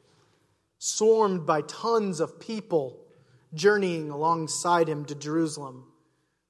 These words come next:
This is a long and a dangerous and tiresome road that is roughly eighteen miles uphill from Jericho to Jerusalem. Now, I'm not sure about you.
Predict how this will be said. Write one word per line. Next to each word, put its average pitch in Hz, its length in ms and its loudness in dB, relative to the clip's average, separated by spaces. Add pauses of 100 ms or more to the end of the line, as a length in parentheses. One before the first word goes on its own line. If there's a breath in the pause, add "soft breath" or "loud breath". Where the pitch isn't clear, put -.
This - 160 0
is 370 100 0
a 285 60 6
long 170 720 0 (160 loud breath)
and 175 140 0
a 160 80 2
dangerous 185 760 2
and 160 140 -6
tiresome 202 640 4
road 190 320 2
that 165 260 -4 (300 loud breath)
is 170 160 -2
roughly 196 480 4
eighteen 247 540 0
miles 214 500 0 (340)
uphill 202 680 2 (100)
from 175 180 -6
Jericho 156 600 -2 (300)
to 165 100 -4
Jerusalem. 151 680 -4 (840)
Now, 170 220 2 (500)
I'm 151 80 -10
not 190 200 4
sure 196 140 6
about 185 260 6
you. 262 340 -2